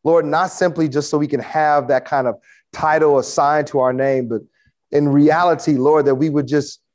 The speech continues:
do what it is you called us to do from a faithful position that we see and trust that your word is what it says it is.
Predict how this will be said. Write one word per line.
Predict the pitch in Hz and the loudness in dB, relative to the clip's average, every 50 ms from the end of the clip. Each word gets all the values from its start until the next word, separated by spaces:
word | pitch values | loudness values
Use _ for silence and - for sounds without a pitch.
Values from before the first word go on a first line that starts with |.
| _ - 123 | _ -14 -4
do | 110 156 180 196 196 | 0 2 2 4 4
what | 185 180 175 | 4 2 2
it | 170 170 | 2 2
is | 170 170 156 127 | 0 0 0 -2
you | 147 139 | -6 -8
called | - - - - 151 151 156 151 | -8 -8 -4 0 0 2 2 0
us | 151 147 - | -2 -4 -6
to | - | -10
do | 135 123 135 123 113 104 101 - _ _ _ _ _ _ | -6 -4 -4 -2 -4 -6 -8 -14 _ _ _ _ _ _
from | - 139 135 | -6 -4 -4
a | 120 | -4
faithful | 113 - - 170 170 170 175 175 156 | -4 -2 0 0 0 2 0 -4 -4
position | 139 151 131 113 143 143 135 - - 127 | -4 -6 -4 -2 -2 -2 -2 -4 -6 -6
that | 117 113 110 | -6 -6 -6
we | 117 113 | -8 -10
see | 110 - - - 175 175 175 170 170 - | -10 -12 -10 -6 -4 -2 -2 -2 -4 -6
and | - 113 110 | -10 -12 -12
trust | - - 175 165 156 156 - | -8 -4 -2 -2 -2 -2 -6
that | 135 | -6
your | 117 120 139 143 | -2 0 2 2
word | 139 131 135 135 135 131 120 | 2 2 0 0 0 0 0
is | 131 123 117 107 | -2 -2 -2 -2
what | 107 127 139 | -4 0 0
it | 143 139 | 0 -2
says | 139 - 139 131 131 113 | -2 -2 -2 -2 -2 -2
it | 131 123 | -4 -6
is. | 117 104 92 92 90 - - - | -6 -6 -8 -8 -12 -14 -20 -20